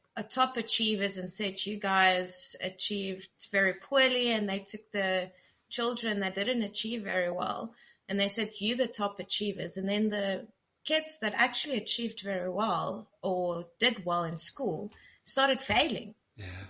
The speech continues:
Speaker 2: How interesting.
Speaker 1: You know, so, yeah, it's, it's a social norm thing. It's things that we as people have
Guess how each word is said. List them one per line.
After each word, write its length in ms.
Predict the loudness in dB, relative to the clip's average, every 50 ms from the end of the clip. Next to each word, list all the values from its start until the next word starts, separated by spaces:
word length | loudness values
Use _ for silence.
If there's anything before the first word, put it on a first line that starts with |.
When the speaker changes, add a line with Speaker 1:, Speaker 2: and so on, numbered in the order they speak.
| -16 _ _ _ _ _ _ _ _ _ _ _ _ _ _ _
Speaker 2:
How 180 | -10 -8 -8 -6
interesting. 400 | -8 -8 -8 -10 -10 -4 0 2
Speaker 1:
You 40 | 4
know, 140 | 4 4 4
so, 160 | 2 2 2 2
yeah, 440 | 4 4 4 2 0 -2 -2 -2 -2 -2 -2 0
it's, 320 | 0 0 0 -4 -14 -16 -16 -12 -2 -2
it's 180 | -2 0 0
a 80 | -2 -2
social 600 | 0 0 2 4 4 4 4 2 0 0 2 4
norm 400 | 4 4 4 4 2 2 2 0
thing. 320 | 0 -4 _ -4 -2 -2
It's 240 | -2 -2 -6 -10 -10
things 260 | -8 -6 -6 -6 -4
that 300 | -6 -4 -4 -6 -8 -2
we 200 | -2 0 0 0
as 140 | 0 -2 -4
people 440 | -10 -8 -4 -4 -4 -4 _ -4 -2
have 240 | 0 0 0 0